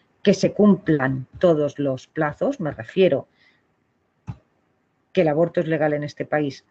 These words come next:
hasta la semana catorce por libre decisión de la mujer, es legal en este país hasta la semana veintidós por salud, eh, física o psíquica de la madre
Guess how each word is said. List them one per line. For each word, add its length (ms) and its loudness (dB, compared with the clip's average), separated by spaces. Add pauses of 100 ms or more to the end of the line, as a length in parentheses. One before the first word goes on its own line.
(120)
hasta 240 -6
la 100 -2
semana 560 -8 (120)
catorce 420 -4
por 460 -4
libre 260 -4
decisión 380 -8
de 80 -6
la 80 -4
mujer, 400 -2 (140)
es 140 -2
legal 480 0
en 140 -6
este 240 -8
país 420 -4
hasta 240 -6
la 100 -6
semana 420 -6
veintidós 520 0 (340)
por 140 -4
salud, 440 0 (520)
eh, 320 4
física 480 -2
o 40 -6
psíquica 500 -4
de 100 0
la 80 -2
madre 440 -2